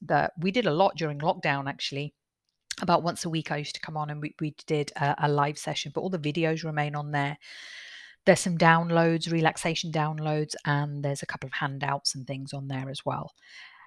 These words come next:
Otherwise, as well, I'm there and I'm there to interact. People ask questions and they pop up,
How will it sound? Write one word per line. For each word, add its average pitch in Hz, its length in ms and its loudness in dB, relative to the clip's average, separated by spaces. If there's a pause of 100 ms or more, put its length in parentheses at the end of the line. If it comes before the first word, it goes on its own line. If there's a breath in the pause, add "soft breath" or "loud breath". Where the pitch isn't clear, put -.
(380 loud breath)
Otherwise, 175 500 8
as 180 60 0
well, 165 180 8
I'm 165 220 8
there 175 280 6
and 165 140 0
I'm 160 220 0 (100)
there 160 220 2
to - 120 -8
interact. 156 440 0
People 143 240 -2
ask 147 180 0
questions 196 540 0
and 143 120 -2
they 143 100 -2
pop - 280 -4
up, - 240 0